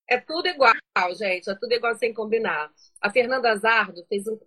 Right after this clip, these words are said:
colocou um comentário aqui. "Precisamos de pessoas cada vez mais conscientes dos seus sentimentos, comportamentos, potencial e impactos que geram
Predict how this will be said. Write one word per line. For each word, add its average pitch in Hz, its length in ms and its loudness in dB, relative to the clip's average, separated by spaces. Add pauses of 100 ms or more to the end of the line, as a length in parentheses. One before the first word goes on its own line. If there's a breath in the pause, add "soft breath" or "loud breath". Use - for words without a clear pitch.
(160)
colocou 202 320 0
um 202 60 0
comentário 202 520 0
aqui. 180 160 -8
"Precisamos 202 500 0
de 226 80 0
pessoas 202 400 0
cada 233 320 4
vez 202 220 -2
mais 185 180 -6
conscientes 180 640 -8
dos 175 160 -6
seus 208 220 4
sentimentos, 175 1000 0
comportamentos, 185 1200 0
potencial 196 1000 2 (420 soft breath)
e 214 140 6
impactos 214 640 2
que 233 100 -10
geram 196 480 -2